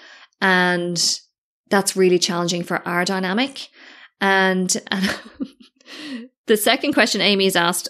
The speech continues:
"What do you do to get back on track?" So honestly, for us, it's sex.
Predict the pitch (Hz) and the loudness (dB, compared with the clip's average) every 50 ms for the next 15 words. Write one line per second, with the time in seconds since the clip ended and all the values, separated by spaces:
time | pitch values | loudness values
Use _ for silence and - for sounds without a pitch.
0 | - - - 214 233 - - 226 214 202 196 175 160 165 165 - - 160 165 - | -10 -4 -4 -4 -2 -2 -4 -2 -2 0 2 2 0 0 0 -2 -4 -4 -4 -4
1 | - - - 202 214 - - 554 - - - - - - - - - - - - | -8 -8 -6 -6 -6 -4 -2 -2 -2 -2 -4 -10 -20 -20 -20 -20 -20 -20 -20 -10
2 | - - - 233 226 220 - - - 208 233 277 277 277 - 320 320 311 - - | -4 0 2 2 2 2 0 0 -2 0 0 0 0 0 0 0 0 -2 -4 -6
3 | - 190 226 254 - - 262 - - - - 175 202 269 254 - - - - - | -4 -4 -4 -2 -2 -4 -2 -2 -2 0 0 0 -2 -2 -4 -4 -4 -4 -4 -2
4 | - - | -4 -4